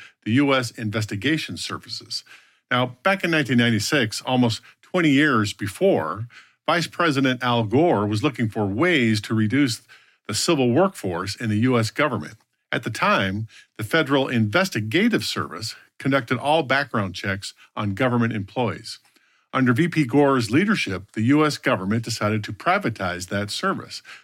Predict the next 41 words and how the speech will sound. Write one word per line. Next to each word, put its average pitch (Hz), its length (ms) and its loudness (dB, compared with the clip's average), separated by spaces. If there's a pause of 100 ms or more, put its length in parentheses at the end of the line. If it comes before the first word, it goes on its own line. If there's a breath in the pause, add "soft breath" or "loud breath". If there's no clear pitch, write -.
(100)
to - 120 0
roll 151 260 4
it 127 80 2
out 127 200 0
as 107 160 -4
a 104 80 -2
private 104 540 -4
company. 202 440 -6 (680)
So - 140 -4
fast 185 340 0
forward 175 260 2
to 113 80 0
two 170 160 -2
thousand 104 380 0
twelve, 113 540 0 (320 loud breath)
USIS 151 560 2
receives 127 560 2 (260 loud breath)
about 190 240 0
two 202 160 2
hundred 160 240 2
fifty-three 147 460 0
million 147 380 2
dollars 127 340 2
a 104 60 2
year 117 360 2
for 107 120 -6
the 104 100 -2
contract 98 680 -2 (420 soft breath)
that 110 100 -2
they 123 140 2
got 117 280 0
from 113 160 2
O 107 100 4
P 160 220 0
M, 90 200 -2
and 104 180 -2
that 147 220 2
is 127 160 2
about 131 320 0
sixty-seven 202 1120 -2
percent 101 540 -6